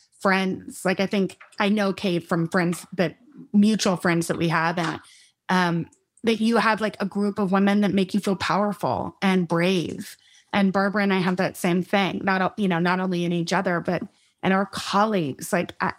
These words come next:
I don't know what I would do without Savannah and Hoda. They, like, are my lifeline. They pick up my kids from the bus when I'm out of town. Like, it just is about how we want our girls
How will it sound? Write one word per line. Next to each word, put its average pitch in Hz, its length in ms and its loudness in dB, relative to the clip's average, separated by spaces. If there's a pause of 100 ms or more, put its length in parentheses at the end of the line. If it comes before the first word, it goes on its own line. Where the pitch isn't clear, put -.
(260)
I 220 80 2
don't 247 160 -2
know 240 140 0
what 196 180 2
I 196 80 2
would 185 160 0
do 202 240 0
without 165 380 -2
Savannah 170 380 0
and 156 200 0
Hoda. 123 480 -4
They, 190 220 -2
like, 175 260 0
are 165 80 0
my 170 160 2
lifeline. 175 640 -2
They 156 80 -2
pick 190 260 -2
up 202 140 2
my 190 160 0
kids 185 320 -4
from 196 180 0
the 180 60 2
bus 180 400 0
when 165 160 0
I'm 165 100 2
out 160 140 0
of 185 80 -2
town. 185 400 0
Like, 160 240 -4 (560)
it 220 80 2
just - 340 -2
is 262 140 0
about 202 400 2
how 185 440 -2 (440)
we 208 240 0
want 190 380 4
our 180 180 2
girls 175 640 0